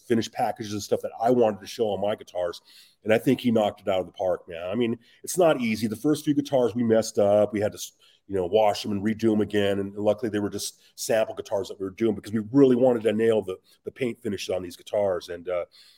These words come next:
he's really come a long way in the short time that we've been with him. And, uh, he's, he's really enjoying it. He's a, he's an asset to this company, man. I really love him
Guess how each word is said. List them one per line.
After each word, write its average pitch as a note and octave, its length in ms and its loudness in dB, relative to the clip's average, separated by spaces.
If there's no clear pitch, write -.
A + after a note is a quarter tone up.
he's G#2 180 -10
really C3 200 6
come C3 180 0
a A#2 40 2
long A2+ 300 4
way A2+ 160 6
in A2 60 6
the G2+ 60 -2
short - 340 -2
time A2 180 -2
that G2+ 80 -6
we've G2+ 160 -4
been G2 180 -2
with G#2 200 0
him. B2 220 0
And, F#2 300 -12
uh, F#2+ 40 -6
he's, F#2+ 220 -4
he's G#2+ 260 -10
really A2 180 0
enjoying G#2 360 0
it. - 20 -6
He's F#2+ 140 -8
a, G#2 80 -4
he's G2+ 220 -8
an G#2 140 -6
asset G#2+ 340 -6
to G2 40 -20
this F#2+ 160 -20
company, F2+ 320 -12
man. E2 180 -18
I E2+ 80 -14
really F#2+ 240 0
love F2 200 0
him - 80 -12